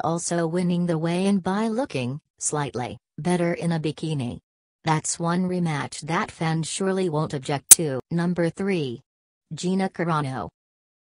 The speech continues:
Although she's since retired from mixed martial arts, who can forget the beautiful Gina Carano?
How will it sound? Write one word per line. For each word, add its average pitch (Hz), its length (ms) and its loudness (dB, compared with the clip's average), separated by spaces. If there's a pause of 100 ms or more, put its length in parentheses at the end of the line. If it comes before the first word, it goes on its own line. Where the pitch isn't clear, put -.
(220)
Although 185 260 2
she's 220 260 0
since 277 380 0
retired 196 540 0
from 170 220 0
mixed - 320 -2
martial 160 480 -2
arts, - 460 -2 (280)
who 175 100 2
can 156 220 -4
forget 160 400 -4
the 165 100 -4
beautiful 170 480 -2
Gina 160 420 0
Carano? 135 640 0